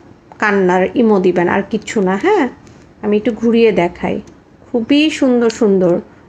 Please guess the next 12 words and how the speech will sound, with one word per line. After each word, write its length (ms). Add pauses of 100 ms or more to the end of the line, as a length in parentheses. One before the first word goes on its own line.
honestly 580
speaking 600
খুব 200
সুন্দর। 500 (380)
আমি 260
এটা 120
যখন 260
পেজে 380
অনেক 280
আগে 180
ছবি 360
দিয়েছিলাম, 640